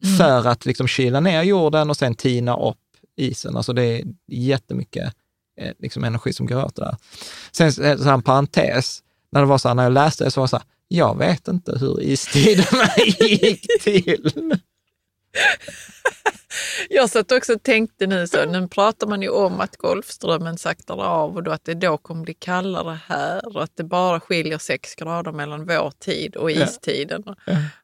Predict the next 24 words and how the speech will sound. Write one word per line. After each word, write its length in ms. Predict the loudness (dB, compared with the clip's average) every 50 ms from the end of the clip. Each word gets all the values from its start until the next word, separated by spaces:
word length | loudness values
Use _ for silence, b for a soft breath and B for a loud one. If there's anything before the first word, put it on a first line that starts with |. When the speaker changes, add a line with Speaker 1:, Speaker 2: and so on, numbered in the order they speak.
| B
Speaker 3:
man 140 | -4 -4 -2
bara, 240 | -2 -2 -2 -2 -2
jag 200 | 0 0 0 2
vet 140 | 0 0 -2 _
inte 180 | -8 -2 -2 0
heller. 500 | 4 6 6 6 6 6 4 6 6 4
Speaker 4:
<laughs> 760 | 4 4 4 2 0 2 2 2 0 0 -4 -16 -20 -20 -20 _ B B B B B B 4 4 4 2 2 2
Speaker 3:
Jag 100 | 2 4
vet 220 | 4 2 2 0
inte 220 | -2 -2 0 2 2
heller 440 | 2 4 2 2 2 2 2 2 4
Speaker 2:
Nej. 200 | 4 4 6 6
Speaker 3:
hur 140 | 6 4
det 200 | 4 4 2 0
kommer 380 | 0 0 0 2 2 2 -2 -4
sig 220 | -2 0 -2 0
sen 300 | 0 2 2 2 2 2
att, 100 | -2 -4 -6 _ _ -20 -14 _ -6
att, 260 | -6 -6 _ _ -4
eh, 80 | -2 0 0 0 0 0 -2 -4 -6 _ _ -10
Speaker 2:
Ja. 200 | -2 2 2 2
Speaker 3:
isen 340 | 2 2 0 0 0 0 -2
tinade. 540 | -4 -2 0 0 0 -2 -4 -6 -6 -8 -6 -2 0
Speaker 2:
Ja. 200 | 0 0 0